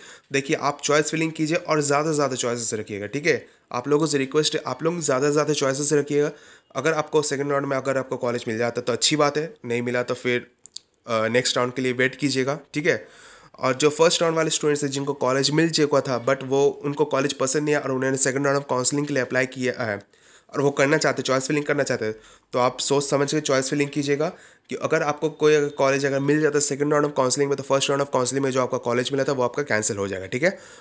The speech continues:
और अगर आपको कोई भी कॉलेज अगर नहीं मिलता तो पहला वाला सेफ रहेगा, इसमें टेंशन लेने वाली कोई बात नहीं, ठीक है।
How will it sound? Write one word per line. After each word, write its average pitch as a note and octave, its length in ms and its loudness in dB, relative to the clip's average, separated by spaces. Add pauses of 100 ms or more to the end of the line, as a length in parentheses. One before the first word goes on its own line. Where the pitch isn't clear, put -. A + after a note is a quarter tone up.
(140)
और D3 100 2
अगर D#3+ 140 4
आपको E3 580 2 (320)
कोई E3+ 120 6
भी F#3+ 80 4
कॉलेज E3+ 300 2
अगर D#3 160 4
नहीं D#3+ 140 4
मिलता E3+ 200 0
तो E3+ 120 -4
पहला C3 240 0
वाला C#3 160 2
सेफ C#3+ 340 4
रहेगा, C#3+ 360 2
इसमें B2+ 240 -2
टेंशन B2 280 0
लेने B2 220 0
वाली B2 200 0
कोई A#2+ 220 -2
बात G2+ 260 -4
नहीं, F#2+ 180 -10
ठीक C#3 120 -6
है। A#3 160 -4